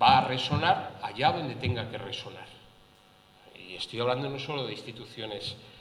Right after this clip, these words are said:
europeas, estoy hablando de Naciones Unidas, de la, el Comité para la Eliminación de la Discriminación Racial, etcétera. Yo creo que es un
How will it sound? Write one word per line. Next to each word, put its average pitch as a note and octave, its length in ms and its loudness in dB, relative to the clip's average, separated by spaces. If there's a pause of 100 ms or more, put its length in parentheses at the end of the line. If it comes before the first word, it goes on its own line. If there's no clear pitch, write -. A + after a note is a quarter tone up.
(120)
europeas, A#2 520 -4 (180)
estoy - 180 -10
hablando A2+ 280 -4
de B2 80 -2
Naciones A#2 440 -4
Unidas, D#3 460 -4 (260)
de G#2 200 0
la, G#2 400 -6 (100)
el - 80 -12
Comité G2+ 320 -8
para B2 160 -2
la A2+ 60 -2
Eliminación A2 480 -6
de A2+ 60 -2
la G#2+ 60 -2
Discriminación G#2+ 600 -8
Racial, C3 400 -2
etcétera. C3+ 340 -2
Yo G#2 140 -8
creo A2+ 160 -10
que A#2 220 -4 (440)
es - 220 -4
un A2+ 260 -8